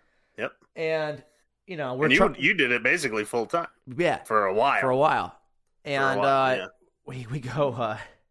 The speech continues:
Speaker 2: I remember seeing people, like, streets are packed. And packed. Like, everyone's like, "Oh, I'm on vacation."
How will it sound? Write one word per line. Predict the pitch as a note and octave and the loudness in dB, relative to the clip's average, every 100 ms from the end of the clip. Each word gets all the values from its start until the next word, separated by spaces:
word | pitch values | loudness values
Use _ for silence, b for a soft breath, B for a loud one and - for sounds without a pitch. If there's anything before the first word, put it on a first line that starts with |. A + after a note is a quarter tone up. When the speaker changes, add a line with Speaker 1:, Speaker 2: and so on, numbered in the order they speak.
| _ _ _ _ _ _ _ _ | _ _ _ _ _ _ _ _
Speaker 2:
I | C3 G3 | -4 -2
remember | G#3 D#3 | -2 -4
seeing | - F#3 F#3 | -6 -4 -2
people, | F3 D#3+ D3 B2+ A#2+ - | 0 -2 0 0 0 -4
like, | A2+ A2 - _ _ _ | -4 -4 -6 _ _ _
streets | - - F3 G3 - | -12 -10 -6 -6 -6
are | G#2 - | -10 -8
packed. | - C3+ A2 - - - _ _ _ - | -6 -2 -4 -6 -18 -20 _ _ _ -16
And | F#2+ | -8
packed. | - G#3+ A#3+ - - - _ _ _ _ _ _ | -4 -2 -4 -8 -14 -20 _ _ _ _ _ _
Like, | C3+ A#2+ - | -8 -8 -6
everyone's | D#3 G#3 F#3 D#3+ | -4 0 -2 0
like, | D#3 - | 0 0
"Oh, | A#3 A3+ | 2 2
I'm | D3+ | 4
on | F3 D#3+ | 2 2
vacation." | C#3 - D3+ D#3 - | 0 -2 -2 -2 -4